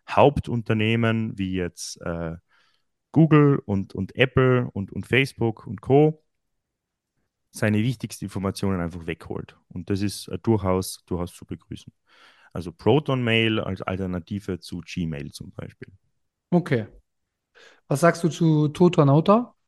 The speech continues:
Speaker 1: Tutanota wäre eine zweite Alternative dazu, ja. Äh, ist,
Speaker 2: Okay.
Speaker 1: glaub ich, in Deutschland angesiedelt, wenn ich mir jetzt nicht, mich nicht täusche.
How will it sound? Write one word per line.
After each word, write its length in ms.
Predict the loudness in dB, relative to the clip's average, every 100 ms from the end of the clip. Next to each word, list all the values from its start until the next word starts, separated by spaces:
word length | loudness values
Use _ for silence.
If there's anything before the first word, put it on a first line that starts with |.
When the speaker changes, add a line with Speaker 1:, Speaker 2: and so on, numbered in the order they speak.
| _ _ -20 _ _ -2
Speaker 1:
Tutanota 580 | 2 4 4 4 4 4
wäre 180 | 4
eine 260 | 4 2 -2
zweite 380 | 0 0 0 -4
Alternative 540 | -6 -6 -6 -8 -10
dazu, 300 | -12 -12 -10
ja. 180 | -8 -8 -12 -10
Äh, 240 | -6 -6 -8
ist, 100 | -6
Speaker 2:
Okay. 40 |
Speaker 1:
glaub 180 | -4 -4
ich, 140 | -6
in 200 | -8 -6
Deutschland 640 | 0 2 0 -6 -8 -8 -8
angesiedelt, 720 | -8 -8 -10 -8 -10 -10 -10
wenn 140 | -8
ich 120 | -8
mir 80 | -10
jetzt 180 | -12 -12
nicht, 420 | -14 -14 _ -20 -16
mich 180 | -14 -14
nicht 180 | -16
täusche. 460 | -18 -18 -16 -16 -18